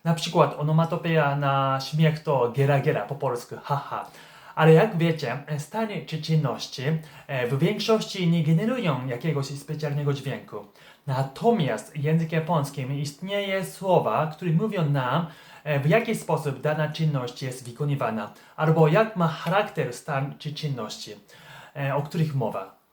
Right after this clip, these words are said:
A myślę, że łatwiej będzie wytłumaczyć, jak przejdziemy do konkretów. A zaczniemy od słowa „saっさと”. Oznacza ono od razu, natychmiast, e, bez zwrotu, szybko. „Mo u taksi kita kara,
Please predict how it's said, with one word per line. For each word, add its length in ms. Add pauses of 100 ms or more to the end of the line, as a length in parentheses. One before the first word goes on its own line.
(640)
A 140
myślę, 340
że 120
łatwiej 420
będzie 360
wytłumaczyć, 760
jak 220
przejdziemy 600
do 100
konkretów. 640 (140)
A 600
zaczniemy 720
od 200
słowa 560
„sa 280
っ 20
さ 340
と”. 180 (160)
Oznacza 640
ono 480 (140)
od 180
razu, 340 (120)
natychmiast, 880 (240)
e, 260
bez 160
zwrotu, 640 (680)
szybko. 580 (760)
„Mo 220
u 120
taksi 500
kita 220
kara, 440